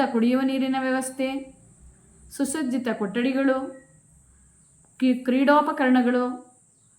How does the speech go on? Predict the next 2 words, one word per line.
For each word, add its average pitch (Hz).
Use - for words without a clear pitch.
ಪೀಠೋಪಕರಣಗಳು, 262
ಪಾಠೋಪಕರಣಗಳು, 233